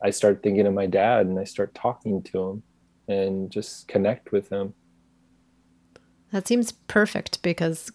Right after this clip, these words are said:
Speaker 2: crows to me are also professional complainers. Like, if there was a complaining bird, <laughs> sometimes when I listen to a crow, I'm like, "Oh my <laughs> gosh, you have a lot to say and you're not happy about any of it."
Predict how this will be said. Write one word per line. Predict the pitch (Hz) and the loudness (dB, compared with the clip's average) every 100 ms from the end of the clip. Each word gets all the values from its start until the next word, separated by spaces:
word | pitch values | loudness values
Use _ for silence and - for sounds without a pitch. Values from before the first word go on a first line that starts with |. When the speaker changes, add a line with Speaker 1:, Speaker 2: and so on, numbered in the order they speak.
| - | -6
Speaker 2:
crows | - 226 226 220 | 2 6 4 2
to | 175 | 0
me | 180 170 | 2 2
are | 147 160 156 | 2 2 2
also | 170 165 - 160 156 | 2 0 2 0 0
professional | - 170 151 156 151 175 160 156 | -2 -6 -4 -2 -2 0 0 -2
complainers. | - 160 - 160 156 151 - - - | -4 -6 -2 -2 -2 -4 -6 -8 -8
Like, | 165 | -6
if | 160 | -2
there | 170 | 0
was | 160 160 | 0 -2
a | 165 | -4
complaining | 160 156 170 170 175 | -6 -4 0 2 2
bird, | 156 160 151 151 - | 2 2 2 0 -6
<laughs> | - - | -18 -16
sometimes | - 240 220 - 226 202 | -4 0 2 2 2 2
when | 180 | 0
I | 175 | 0
listen | 170 165 180 | -4 -4 -4
to | 180 170 | -4 -6
a | |
crow, | - - 160 | -4 -2 0
I'm | 135 | 0
like, | 147 - - | -6 -4 0
"Oh | 180 | 2
my | 185 196 | 2 0
<laughs> | 175 - - 254 - - - - - | -2 -4 -2 0 0 -10 -20 -14 -12
gosh, | - - - | -6 -4 -2
you | 226 | 0
have | 220 - | 0 0
a | 180 | -2
lot | 175 170 - | 2 2 2
to | |
say | 196 165 165 | -2 0 0
and | 160 | -2
you're | 147 | -4
not | 151 - | -4 -2
happy | 156 - 151 | -2 -2 -4
about | 143 131 - - | -2 -2 -2 -6
any | 151 131 | -6 -6
of | 87 | -8
it." | 71 - | -12 -14